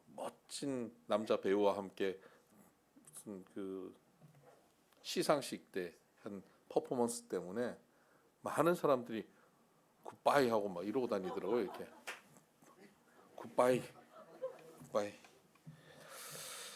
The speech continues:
근데 이 굿바이 어원이 God be with you. 저는 요새 다들 이렇게 굿바이 하고 있어가지고 너무 좋아요.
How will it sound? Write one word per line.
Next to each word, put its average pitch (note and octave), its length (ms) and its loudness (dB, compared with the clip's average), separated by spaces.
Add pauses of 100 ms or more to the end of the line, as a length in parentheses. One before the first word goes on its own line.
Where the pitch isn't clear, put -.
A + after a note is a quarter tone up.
(840)
근데 - 160 6
이 E3 40 8
굿바이 G3+ 400 8
어원이 D3 720 8 (420)
God C#3+ 240 6
be D3+ 140 4
with A#2 260 2
you. G2+ 240 2 (140)
저는 F3+ 280 8
요새 D3 420 6 (360)
다들 E3 280 6
이렇게 D#3 180 4
굿바이 F#3 400 6
하고 D3+ 220 6
있어가지고 B2 560 6
너무 C#3+ 280 6
좋아요. A2+ 540 6